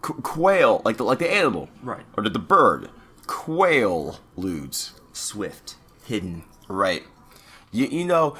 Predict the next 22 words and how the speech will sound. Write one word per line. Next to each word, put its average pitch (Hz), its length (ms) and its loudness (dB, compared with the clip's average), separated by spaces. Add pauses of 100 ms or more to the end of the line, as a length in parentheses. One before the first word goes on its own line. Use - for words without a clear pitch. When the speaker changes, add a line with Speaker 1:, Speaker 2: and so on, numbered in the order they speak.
(160)
Speaker 1:
a, 135 160 6
a 143 100 8
wise 233 380 4
person 160 460 0
once 143 220 0
said, 110 420 2
"In 101 120 -6
order 156 260 2
to 90 60 -4
be 135 280 0
a 110 40 2
man, 110 560 0 (240)
you 120 140 2
gotta 165 320 6
be 147 200 0
as 110 160 0
swift 117 640 -2 (300)
as 117 240 2
the 104 80 0
coursing 139 800 -2 (180)
river," 92 560 -2 (320)
right? 117 240 0